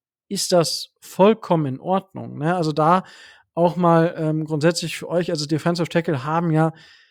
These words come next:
grundsätzlich eher weniger, ähm, eher weniger Sacks als jetzt Edge Defender. Ja, nur damit ihr das auch mal ein-, einzuschätzen wisst. Also da wäre ich bei beiden Spielern,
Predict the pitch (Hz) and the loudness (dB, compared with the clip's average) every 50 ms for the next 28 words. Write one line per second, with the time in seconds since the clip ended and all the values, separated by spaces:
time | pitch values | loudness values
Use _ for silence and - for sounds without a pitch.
0 | _ _ _ _ _ _ _ _ _ _ _ - 160 156 143 165 175 - 180 151 | _ _ _ _ _ _ _ _ _ _ _ -2 0 4 4 4 4 2 0 -4
1 | 165 - - 165 160 160 156 151 135 127 139 160 175 175 170 143 139 135 120 120 | -4 0 2 4 4 6 4 4 2 2 0 2 2 2 2 2 0 -2 -4 -6
2 | 110 - _ _ _ _ _ _ _ _ _ _ _ _ _ _ 147 139 131 127 | -10 -12 _ _ _ _ _ _ _ _ _ _ _ _ _ _ -4 -2 -2 -2
3 | 127 127 123 123 117 113 123 _ _ _ _ _ _ _ _ _ _ _ _ _ | -4 -6 -8 -10 -14 -18 -20 _ _ _ _ _ _ _ _ _ _ _ _ _
4 | _ - - _ 175 165 165 160 139 139 170 180 180 160 139 139 123 - - - | _ -20 -6 _ 4 6 6 6 6 4 4 4 4 4 4 2 0 0 0 2
5 | 160 151 - - - 135 143 147 143 135 147 143 127 - - 147 - - - 139 | 2 2 0 -2 -6 -4 -4 -2 -2 0 -2 -2 -2 -2 -2 -2 -2 0 -2 -2
6 | - - 131 123 117 113 117 123 - _ _ _ _ _ _ _ _ _ _ _ | -2 -2 -4 -4 -6 -8 -12 -14 -18 _ _ _ _ _ _ _ _ _ _ _
7 | _ _ - 127 135 139 139 139 143 156 156 156 147 147 143 156 156 156 151 143 | _ _ -6 -2 0 2 2 4 4 4 6 4 4 4 2 0 0 0 0 -2
8 | 139 131 123 147 147 156 143 131 127 113 135 143 147 151 156 - - _ - 151 | -2 -2 -2 -4 -2 -2 -2 -4 -6 -8 -8 -6 -6 -6 -6 -10 -12 _ -8 -8
9 | 156 - - 147 - 143 139 - - 127 117 131 131 - - - 139 131 147 135 | -6 -4 -2 -2 -2 -2 -4 -6 -8 -8 -8 -8 -8 -8 -10 -8 -6 -6 -6 -6
10 | - - - - - - - - _ _ _ _ - 147 139 151 170 170 147 151 | -8 -12 -20 -20 -20 -20 -20 -20 _ _ _ _ -8 -4 0 2 2 2 2 2
11 | 156 165 165 170 175 160 156 151 - _ _ - 143 131 - 151 147 147 156 170 | 2 2 2 2 2 0 0 0 -4 _ _ -20 -14 -8 -4 0 0 2 0 0
12 | - - _ - 147 143 - - - - 147 _ _ _ _ _ _ - 139 160 | -2 -8 _ -20 -20 -20 -20 -20 -20 -20 -20 _ _ _ _ _ _ -4 2 4
13 | 180 196 202 202 170 - - - - 175 175 180 185 180 180 185 190 196 196 | 4 4 4 2 0 -2 -6 -6 -6 -6 -2 0 0 0 0 0 -2 -4 -8